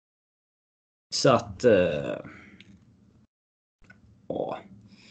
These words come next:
Han vill nå influens över mer än coach, bara i coachjobbet. De letar ju efter en, eh, de letar efter någon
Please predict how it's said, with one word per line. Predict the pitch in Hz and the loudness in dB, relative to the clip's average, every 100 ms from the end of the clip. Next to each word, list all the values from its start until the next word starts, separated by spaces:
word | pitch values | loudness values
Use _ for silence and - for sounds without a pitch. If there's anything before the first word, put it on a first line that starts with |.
| - - - - - _ _ _ _ | -20 -20 -20 -20 -20 _ _ _ _
Han | 127 | 0
vill | 127 139 | 6 8
nå | 139 135 | 8 8
influens | 135 131 131 143 135 127 | 6 4 4 4 4 4
över | 135 131 123 127 123 - - - - - - _ _ _ _ _ - - _ | 4 4 4 4 2 0 -8 -12 -16 -18 -20 _ _ _ _ _ -20 -20 _
mer | 110 117 113 | -6 -4 -2
än | 104 | -4
coach, | 110 98 101 - - _ - 104 - - | -4 -6 -6 -10 -12 _ -16 -12 -12 -12
bara | - 107 110 | -8 -6 -6
i | 117 | -6
coachjobbet. | - - - 110 104 | -8 -8 -8 -8 -6
De | - 117 | 2 4
letar | 131 - 139 | 4 4 4
ju | |
efter | 147 - | 4 0
en, | 123 104 98 - _ _ _ _ _ _ _ _ _ _ - | 0 0 -4 -12 _ _ _ _ _ _ _ _ _ _ -16
eh, | - - - 50 50 - - - - - - - - | -12 -12 -10 -12 -12 -12 -12 -14 -18 -20 -18 -8 0
de | 123 | 2
letar | 131 135 | 4 4
efter | 131 - | 2 2
någon | 123 131 139 127 110 - 58 50 50 - - - - | 2 4 4 4 2 0 -2 -4 -6 -8 -10 -12 -14